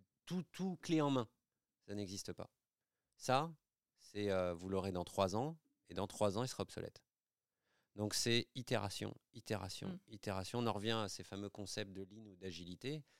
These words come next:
Speaker 2: Oui.
Speaker 1: C'est-à-dire que je construis, j'analyse et j'améliore, et ainsi de suite.
Speaker 2: Et j'ai du concret à chaque étape.
Speaker 1: Et j'ai du concret, donc du R O I
Speaker 2: Ouais.
Speaker 1: à chaque inves-, à chaque strate d'investissement, j'ai un bénéfice immédiat,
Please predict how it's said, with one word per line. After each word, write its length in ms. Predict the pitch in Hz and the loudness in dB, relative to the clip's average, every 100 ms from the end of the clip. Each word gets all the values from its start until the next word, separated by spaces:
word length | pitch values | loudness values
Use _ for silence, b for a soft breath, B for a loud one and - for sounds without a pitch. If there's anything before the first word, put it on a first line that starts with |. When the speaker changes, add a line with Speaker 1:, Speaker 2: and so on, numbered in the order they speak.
| - | -10
Speaker 2:
Oui. 160 | 170 - | -10 -8
Speaker 1:
C'est-à-dire 260 | 101 107 - | -4 -4 -4
que 320 | 101 95 92 | -4 -2 -4
je 160 | 98 | -6
construis, 640 | 101 107 98 - 135 165 170 b b b 101 | -8 -10 -16 -4 -2 -2 -6 b b b -8
j'analyse 720 | 98 110 110 107 139 170 139 - _ - | 0 4 4 4 4 2 -2 -10 _ -6
et 140 | 117 | -2
j'améliore, 500 | 120 117 92 87 87 _ _ - | 0 -2 -2 -6 -6 _ _ -10
et 100 | 104 | -6
ainsi 200 | 101 104 | -6 -6
de 60 | - | -10
suite. 300 | 87 - - _ _ _ _ _ _ 190 | -12 -14 -20 _ _ _ _ _ _ -10
Speaker 2:
Et 40 | |
j'ai 160 | 185 170 | -8 -8
du 100 | 175 | -8
concret 340 | 180 175 208 | -6 -6 -6
à 100 | 196 | -6
chaque 260 | - 170 175 | -6 -10 -6
étape. 200 | 110 113 | -4 -2
Speaker 1:
Et 120 | 113 | 0
j'ai 160 | 110 104 | -2 -2
du 100 | 113 | -6
concret, 460 | 110 107 - 123 117 | -6 -4 2 2 2
donc 180 | 117 104 | 0 0
du 260 | 110 120 | 4 6
R 120 | 110 | 6
O 100 | 120 | 8
I 260 | 123 139 160 - - | 8 6 4 0 -6
Speaker 2:
Ouais. 120 | 185 | -4
Speaker 1:
à 100 | 98 | -2
chaque 380 | - - 151 147 | 0 4 6 8
inves-, 320 | 147 131 120 - | 8 8 4 2
à 80 | |
chaque 260 | 98 139 - | 2 0 0
strate 340 | - - 139 | -4 0 2
d'investissement, 800 | 120 120 110 - 107 - 110 139 b b b b b b | 4 4 4 2 -2 0 0 -2 b b b b b b
j'ai 260 | 95 90 143 | 0 8 10
un 120 | 139 | 10
bénéfice 640 | 127 123 117 - 127 - - 117 | 6 4 2 0 -2 -2 -2 -4
immédiat, 420 | 117 113 98 | 2 2 2